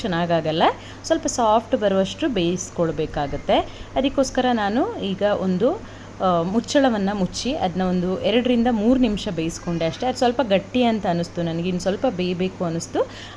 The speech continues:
ಅದರಿಂದ ನಾನು ಒಂದು ಸ್ವಲ್ಪ, ಒಂದು ಕಾಲು ಲೋಟದಷ್ಟು ನೀರನ್ನು ಪುನಃ ಸೇರಿಸ್ಕೊಳ್ತಾ ಇದ್ದೀನಿ. ನೀರನ್ನು ಸೇರಿಸ್ಕೊಂಡು ಆದಮೇಲೆ ಪುನಃ ನಾವು ಏನು ಮಾಡಬೇಕು, ಅದನ್ನು ಮುಚ್ಚಿ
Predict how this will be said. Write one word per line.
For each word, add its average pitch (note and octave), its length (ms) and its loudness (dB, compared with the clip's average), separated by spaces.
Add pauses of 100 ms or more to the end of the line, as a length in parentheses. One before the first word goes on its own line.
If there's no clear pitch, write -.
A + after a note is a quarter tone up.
(120)
ಅದರಿಂದ C#4+ 300 6 (160)
ನಾನು G3 200 2 (180)
ಒಂದು G#3+ 160 0
ಸ್ವಲ್ಪ, A#3+ 200 2
ಒಂದು F#3+ 220 2 (140)
ಕಾಲು D4 520 4
ಲೋಟದಷ್ಟು G3+ 500 -2 (100)
ನೀರನ್ನು G3+ 440 0
ಪುನಃ F#3+ 220 2
ಸೇರಿಸ್ಕೊಳ್ತಾ E3+ 800 -4
ಇದ್ದೀನಿ. D#3+ 280 0 (580)
ನೀರನ್ನು D#4+ 420 6
ಸೇರಿಸ್ಕೊಂಡು G#3 440 2 (140)
ಆದಮೇಲೆ G3+ 400 2 (160)
ಪುನಃ G3+ 160 2 (100)
ನಾವು F#3 140 2 (140)
ಏನು F3+ 180 2
ಮಾಡಬೇಕು, E3 380 0 (140)
ಅದನ್ನು F#3 340 2
ಮುಚ್ಚಿ A3 340 -2